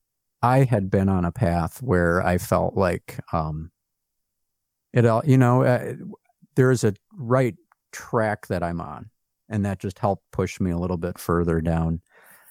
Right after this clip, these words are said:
that road to where now, um, you know, on the shoots that I've gone on, and this happened just as recently as April,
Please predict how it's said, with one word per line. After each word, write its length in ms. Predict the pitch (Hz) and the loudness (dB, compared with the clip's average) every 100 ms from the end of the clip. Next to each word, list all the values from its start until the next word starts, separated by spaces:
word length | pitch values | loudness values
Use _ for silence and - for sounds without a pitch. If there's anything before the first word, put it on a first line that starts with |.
| - | -4
that 220 | 104 87 - | 2 2 2
road 460 | 95 85 78 92 - _ | 2 4 2 -4 -12 _
to 140 | - | 0
where 220 | 101 98 95 | 4 4 4
now, 480 | 98 110 90 92 - _ _ _ _ - | 4 4 2 0 -4 _ _ _ _ -2
um, 400 | 90 85 87 90 | 0 0 -2 -4
you 120 | - 120 | 2 4
know, 220 | 104 101 | 6 4
on 260 | 101 95 | 4 4
the 140 | 90 80 | 2 0
shoots 400 | - 127 127 - | 0 0 0 0
that 260 | 113 113 | 0 2
I've 180 | 101 98 | 0 0
gone 280 | 101 87 85 | 0 -2 0
on, 440 | 87 85 82 82 95 | -2 -2 -4 -6 -8
and 140 | 107 104 | -2 0
this 140 | 107 | 0
happened 340 | 117 101 - 98 | 0 0 0 -4
just 160 | - | -2
as 140 | 101 95 | -2 0
recently 500 | 98 - 92 101 98 | 0 0 0 2 2
as 200 | 90 90 | 2 0
April, 520 | 98 92 82 78 - | -2 -2 -4 -6 -8